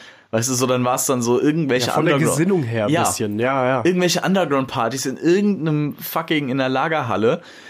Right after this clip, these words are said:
Speaker 1: Nix registriert, nix gemeldet.
Speaker 2: Das gibt's ja heute immer noch. Das ist
Speaker 1: Natürlich,
Speaker 2: genau
Speaker 1: aber
Speaker 2: das
Speaker 1: nicht,
Speaker 2: Gleiche
Speaker 1: aber nicht
Speaker 2: heute.
Speaker 1: mehr so.
Speaker 2: Ja,
Speaker 1: Nicht,
Speaker 2: nicht
Speaker 1: nicht
Speaker 2: mehr
Speaker 1: mehr
Speaker 2: so,
Speaker 1: so, in
Speaker 2: dass
Speaker 1: dem
Speaker 2: so ein Haus
Speaker 1: Ausmaß.
Speaker 2: besetzt und so. Weißt du, das
Speaker 1: Ja.
Speaker 2: ist was anderes, klar.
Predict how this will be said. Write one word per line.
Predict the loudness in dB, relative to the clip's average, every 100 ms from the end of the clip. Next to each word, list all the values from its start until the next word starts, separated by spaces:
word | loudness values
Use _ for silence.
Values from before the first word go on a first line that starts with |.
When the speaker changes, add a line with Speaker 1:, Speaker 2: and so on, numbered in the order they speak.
| -2
Speaker 1:
Nix | 2 4 2 0
registriert, | 0 0 0 -2 -4 0 0 0 -2
nix | -2 -2 -2
gemeldet. | 0 2 2 2 2 0 -2 -14
Speaker 2:
Das | -20
gibt's | -14 -4
ja | -2
heute | -2 -4
immer | -6 -4
noch. | -2 -4 -4
Das | -2
ist | 0
Speaker 1:
Natürlich, | 0 2
Speaker 2:
genau | 0
Speaker 1:
aber | 0
Speaker 2:
das | 2
Speaker 1:
nicht, | 2
Speaker 2:
Gleiche | 0 0
Speaker 1:
aber | 0
nicht | 0 0
Speaker 2:
heute. | 0
Speaker 1:
mehr | 2
so. | 0 -2 -6 -14 -4
Speaker 2:
Ja, | -2 0
Speaker 1:
Nicht, |
Speaker 2:
nicht | 0
Speaker 1:
nicht | 0
Speaker 2:
mehr | 2
Speaker 1:
mehr | 2
Speaker 2:
so, | 2
Speaker 1:
so, | 2 2
in |
Speaker 2:
dass | 0 2
Speaker 1:
dem |
Speaker 2:
so | 2
ein |
Haus | 2 2 0
Speaker 1:
Ausmaß. | -2
Speaker 2:
besetzt | -2 -2 -2
und | -2 -2
so. | -4 -8 -14 -20 -20 -10
Weißt | -6 -2
du, | 0
das | 0
Speaker 1:
Ja. | 0
Speaker 2:
ist | 0
was | 0
anderes, | 0 0 0 -4 -6
klar. | -4 -4